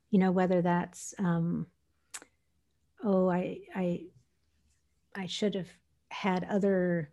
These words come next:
practitioners refer people to me," or, "My clients need to do this." Or, it actually comes down to you. I mean, you're the pro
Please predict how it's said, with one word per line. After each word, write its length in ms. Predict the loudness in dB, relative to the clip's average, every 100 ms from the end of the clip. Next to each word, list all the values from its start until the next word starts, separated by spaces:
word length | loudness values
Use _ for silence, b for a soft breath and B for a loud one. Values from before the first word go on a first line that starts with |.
| _ _ _ _ _ _ -2
practitioners 840 | 0 0 -2 2 2 4 2 -2
refer 340 | -2 0 2 0
people 320 | -2 -4 -4
to 120 | -2
me," 300 | 0 0 -4 -4
or, 680 | 0 2 2 0 -2 -4 b b b b 0
"My 140 | 0
clients 560 | 2 2 4 2 0 0
need 200 | 0 0
to 80 | 0
do 180 | 0 2
this." 260 | 0 0
Or, 120 | -4 -6 B B
it 100 | 0
actually 340 | 2 2 0 -2
comes 280 | 2 2 2
down 240 | 0 0
to 140 | 0 0
you. 420 | 2 2 0 -6
I 20 |
mean, 240 | -2 0 4
you're 300 | 6 6 4
the 100 | 2
pro 560 | 2 2 2 0 -2